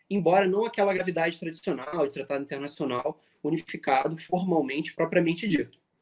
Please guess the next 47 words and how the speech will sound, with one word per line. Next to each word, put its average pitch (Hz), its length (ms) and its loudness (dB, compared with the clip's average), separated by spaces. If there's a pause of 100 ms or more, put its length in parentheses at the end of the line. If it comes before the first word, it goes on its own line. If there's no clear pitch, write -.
(680)
Então, 160 240 2
notem, 117 360 2 (520)
é, 135 260 6
na 151 100 0
esfera 156 280 2
internacional 151 500 -2
a 156 40 0
gente 160 160 -6
tem 160 160 2
esse 180 160 0
cenário 196 260 2
posto. 120 400 -4 (600)
No 165 100 -4
próximo 208 340 0
slide, 143 460 0
a - 20 -8
gente 147 160 -8
vai 151 120 -4
conseguir 143 320 -8
ver 147 100 0
com 160 140 -6
clareza 135 580 0 (540)
que, 135 260 -2 (500)
é, 131 520 2 (200)
as 127 120 -4
referências 156 440 2
nacionais. 160 540 0
E 139 60 4
aí 156 100 4
eu 208 100 6
trouxe 170 220 -4
uma 156 80 -2
referência 156 340 -4
nacional 151 300 -4
específica - 680 -4
do 139 80 -2
P - 140 -2
N 139 140 -2
D 135 100 2
H 123 240 -2
três, 160 400 -2
Plano 139 200 -10
Nacional 131 320 -12
de 120 40 -14
Direitos 120 260 -8
Humanos 113 320 -12
três, - 300 4